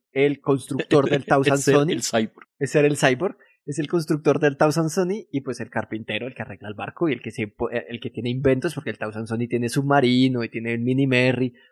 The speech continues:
Speaker 1: porque Merry muere. Es uno de los únicos que muere. Merry muere, Diego, es doloroso.
Speaker 2: Mm.
Speaker 1: Y habla, es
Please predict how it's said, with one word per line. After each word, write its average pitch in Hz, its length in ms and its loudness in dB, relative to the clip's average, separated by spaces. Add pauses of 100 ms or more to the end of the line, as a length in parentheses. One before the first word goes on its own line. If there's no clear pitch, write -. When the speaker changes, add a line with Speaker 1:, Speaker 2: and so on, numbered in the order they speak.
Speaker 1:
porque 139 240 -2
Merry 127 480 0
muere. 143 600 2 (140)
Es - 100 -10
uno 151 140 0
de 170 80 2
los 180 120 2
únicos 151 280 -4
que 160 100 2
muere. 156 480 2
Merry 170 400 0
muere, 196 520 4
Diego, 185 240 0
es 175 140 -6
doloroso. 180 880 0
Speaker 2:
Mm. 214 340 -12
Speaker 1:
Y 190 100 -2
habla, 208 760 4
es 196 220 0